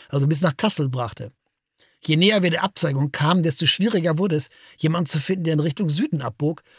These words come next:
und bereit war, zwei Jungs mitzunehmen. Wieso gerade Jungs?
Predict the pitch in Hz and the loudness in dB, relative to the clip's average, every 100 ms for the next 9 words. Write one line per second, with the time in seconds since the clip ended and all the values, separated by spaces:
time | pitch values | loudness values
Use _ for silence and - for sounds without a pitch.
0 | _ 156 147 143 151 170 160 180 175 277 | _ 0 2 2 0 0 0 2 2 0
1 | - 131 - 123 117 98 101 _ _ _ | -2 -2 -2 -2 -2 -6 -12 _ _ _
2 | _ _ _ _ _ _ 135 147 147 135 | _ _ _ _ _ _ 0 2 2 0
3 | 131 127 226 - | 0 -2 -2 -6